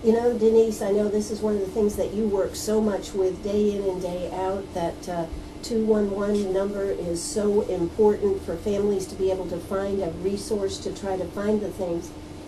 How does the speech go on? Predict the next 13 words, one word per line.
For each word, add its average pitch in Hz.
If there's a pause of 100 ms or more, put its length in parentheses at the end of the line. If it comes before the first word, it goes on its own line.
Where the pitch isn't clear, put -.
And 202
I 233
am 339
just -
curious, 196 (380)
why 262
did 370
you 359
decide 196
to 214
bring 180
that 160
here? 139